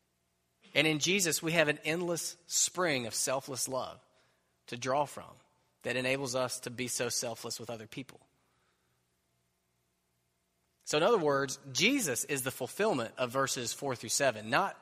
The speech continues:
Matt. It will never work to replace my name with the word love in here. But listen to how well it works when you replace it with Jesus' name. Jesus is patient and kind. Jesus does not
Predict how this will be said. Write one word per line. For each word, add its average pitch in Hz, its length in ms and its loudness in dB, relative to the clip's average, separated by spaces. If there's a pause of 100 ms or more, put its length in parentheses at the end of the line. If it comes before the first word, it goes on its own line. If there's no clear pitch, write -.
(160)
Matt. 131 540 0 (1080)
It 151 100 0
will 160 100 4
never 214 300 6
work 190 320 2
to 151 80 -4
replace 139 460 2 (120)
my 139 280 2
name 143 300 4
with 117 140 -6
the 135 60 -6
word 123 200 -2
love 120 240 2
in 110 100 -8
here. 98 220 -14 (1300)
But 160 100 2
listen 226 240 4
to 190 60 2
how 196 160 4
well 175 220 4
it 139 80 0
works 156 220 -2
when 147 120 -4
you 139 100 -2
replace 139 320 0
it 135 60 -8
with 127 120 -8
Jesus' 147 480 -4
name. 107 100 -14 (1120)
Jesus 170 640 2 (200)
is 117 100 -4
patient - 440 -4 (640)
and 107 140 -8
kind. - 360 -8 (1500)
Jesus 180 440 2
does 139 220 0
not 131 200 2